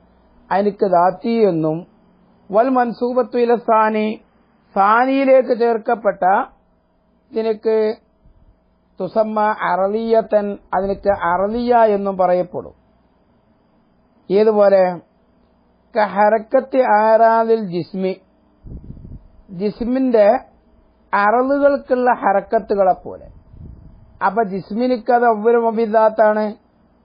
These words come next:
അറളുകൾക്ക് അത് സാനിയും അബിൽ അറളാണ്. ഇനി നമ്മള് ഈ ദാത്തിയായ ഹറക്കത്ത്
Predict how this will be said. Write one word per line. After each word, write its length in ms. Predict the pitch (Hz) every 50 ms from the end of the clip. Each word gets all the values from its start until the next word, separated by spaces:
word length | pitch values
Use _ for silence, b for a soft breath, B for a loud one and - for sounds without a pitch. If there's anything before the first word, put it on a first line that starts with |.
| _ _ _
അറളുകൾക്ക് 720 | 175 175 180 180 202 220 233 247 254 240 233 220 214 -
അത് 140 | 226 220 220 214
സാനിയും 600 | 214 202 190 196 208 220 226 240 240 233 226 226
അബിൽ 260 | 220 208 220 220 220
അറളാണ്. 420 | 214 214 214 214 214 208 208 202 202 202 - _ _ _ _ _ _ _ _ _ _ _ _ _ _ _ _ _ _ _ _ _ _ _ _ _ _ _ _ _ _ _ _ _ - - - -
ഇനി 160 | 269 269 285 277
നമ്മള് 380 | 262 254 254 254 247 220 190 185 190 214 - _ _ _ _ _ _ _ _ _ _ _ _ _ _ _
ഈ 120 | 262 240 262 247 226
ദാത്തിയായ 920 | 233 233 240 247 262 294 277 - _ - 277 277 285 269 269 269 269 269 262 226 208
ഹറക്കത്ത് 640 | 202 202 196 202 190 202 - 220 214 - - 180